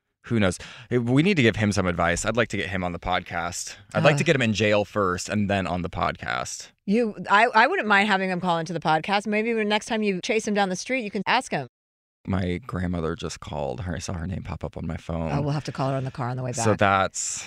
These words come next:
Speaker 2: Should we call her right
Speaker 1: that's
Speaker 2: now?
Speaker 1: a little troubling. She
Speaker 2: You
Speaker 1: doesn't
Speaker 2: put her
Speaker 1: call often, and when she does, she's got something to say.
Speaker 2: Oh, I see. I hear
Speaker 1: Mm-hmm.
Speaker 2: you. Copy that. Over and out. Whoa.
Speaker 1: Well, over and out for us. It's a wrap on this episode.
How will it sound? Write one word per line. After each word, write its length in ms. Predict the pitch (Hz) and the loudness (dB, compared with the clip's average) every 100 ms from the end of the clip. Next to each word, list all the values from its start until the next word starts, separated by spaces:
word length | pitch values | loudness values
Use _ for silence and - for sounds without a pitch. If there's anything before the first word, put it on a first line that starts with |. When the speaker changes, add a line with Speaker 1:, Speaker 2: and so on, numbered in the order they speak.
| - | -6
Speaker 2:
Should 140 | 196 | -4
we 60 | 180 | -2
call 200 | 180 156 | 0 0
her 80 | |
right 140 | 151 151 | 0 0
Speaker 1:
that's 160 | 98 - | 0 0
Speaker 2:
now? 60 | |
Speaker 1:
a 20 | |
little 160 | 95 92 | 0 0
troubling. 580 | 87 85 78 71 73 92 - - _ _ _ _ _ _ - | -2 -2 0 -2 -4 -8 -12 -20 _ _ _ _ _ _ -12
She 60 | 170 | -6
Speaker 2:
You 60 | |
Speaker 1:
doesn't 200 | 104 135 | -2 -2
Speaker 2:
put 40 | 101 | -2
her 40 | |
Speaker 1:
call 100 | 95 | 0
often, 340 | 90 90 - 87 | 0 -2 -4 -6
and 80 | 85 | -4
when 120 | 85 | -2
she 120 | - | -4
does, 240 | 87 82 | -2 -2
she's 140 | - 85 | -4 -4
got 160 | 82 | -6
something 280 | - - 87 | -4 -8 -6
to 60 | - | -6
say. 240 | - 58 | -4 -2
Speaker 2:
Oh, 220 | 165 160 151 | 0 0 0
I 120 | 147 | -2
see. 220 | - 110 | -4 -6
I 160 | - 151 | -2 0
hear 140 | 139 | 0
Speaker 1:
Mm-hmm. 120 | 123 | -2
Speaker 2:
you. 120 | 123 | -4
Copy 300 | 123 160 151 | -4 -4 -2
that. 240 | 143 123 - | 0 -2 -2
Over 200 | 147 143 | -2 -2
and 80 | 135 | -2
out. 260 | 131 139 - | -2 -4 -8
Whoa. 480 | 160 156 160 151 139 | -6 2 4 4 0
Speaker 1:
Well, 220 | 123 110 123 | 0 4 4
over 220 | 123 127 | 4 4
and 80 | 117 | 4
out 120 | 110 | 2
for 280 | - 120 110 | 2 4 4
us. 200 | 82 - | 0 -6
It's 140 | 90 | -2
a 40 | |
wrap 180 | 98 95 | 0 2
on 80 | 101 | 0
this 160 | 95 104 | -2 -2
episode. 460 | 107 - 73 82 | -2 -2 -2 -4